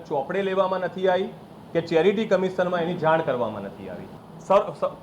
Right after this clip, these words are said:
સ-, વર્ષ બે હજાર બારથી આ ષડયંત્ર શ્રી ભૂપેન્દ્રભાઈ વોરા અને એમના સ-, મળતિયાઓ ચલાવી રહ્યા છે. એ બાબતની બી અમે લોકોએ ચેરિટી કમિશનરની અંદર, અમ, મદદનીશ ચેરિટી કમિશનર ગાંધીનગરની અંદર ફરિયાદ દાખલ કરેલી છે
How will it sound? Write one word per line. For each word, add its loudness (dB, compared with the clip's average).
સ-, 0
વર્ષ 2
બે 4
હજાર 4
બારથી -2
આ 2
ષડયંત્ર 0
શ્રી -6
ભૂપેન્દ્રભાઈ 2
વોરા 2
અને 0
એમના -2
સ-, -6
મળતિયાઓ 2
ચલાવી 0
રહ્યા -10
છે. -16
એ 8
બાબતની 2
બી -6
અમે 0
લોકોએ -4
ચેરિટી -4
કમિશનરની -2
અંદર, -4
અમ, -2
મદદનીશ 2
ચેરિટી 0
કમિશનર -2
ગાંધીનગરની -2
અંદર -4
ફરિયાદ -4
દાખલ -4
કરેલી -4
છે -6